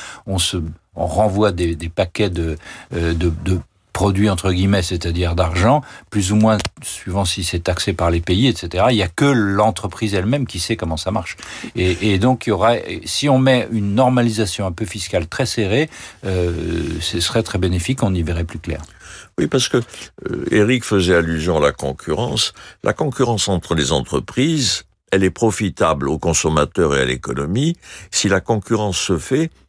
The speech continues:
Speaker 2: sur la qualité du travail et sur la qualité du capital, sur, sur la qualité des investissements.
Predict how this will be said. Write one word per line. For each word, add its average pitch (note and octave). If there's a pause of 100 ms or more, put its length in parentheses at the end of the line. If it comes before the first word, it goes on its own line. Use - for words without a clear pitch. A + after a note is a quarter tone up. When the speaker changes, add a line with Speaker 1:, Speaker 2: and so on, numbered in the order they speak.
(120)
Speaker 2:
sur F#2+
la E2+
qualité B2
du E2+
travail A2+
et F#2
sur F#2
la E2
qualité G#2+
du A2+
capital, G2+
sur, C#2+
sur D#2+
la C#2+
qualité F#2+
des F#2+
investissements. F2